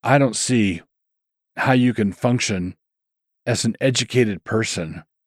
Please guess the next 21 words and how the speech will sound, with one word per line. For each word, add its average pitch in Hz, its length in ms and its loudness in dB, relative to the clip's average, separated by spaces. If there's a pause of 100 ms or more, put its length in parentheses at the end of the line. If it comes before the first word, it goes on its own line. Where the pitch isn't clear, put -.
(480)
in 110 420 2
letters, 101 640 -2 (380)
in, 107 320 2 (340)
and 104 240 -2
particularly 104 920 0
in 98 360 -4 (480)
American 110 540 2
letters, 76 480 -10 (340)
without 120 360 2
being 101 220 0
thoroughly 147 580 2
conversant 101 800 -4 (160)
with 110 200 -4
the 107 80 -6
King 110 240 0
James 98 260 -4
Version 92 320 -6
of 87 40 -8
the 85 60 -8
Bible. 87 400 -6 (520)
And 113 380 4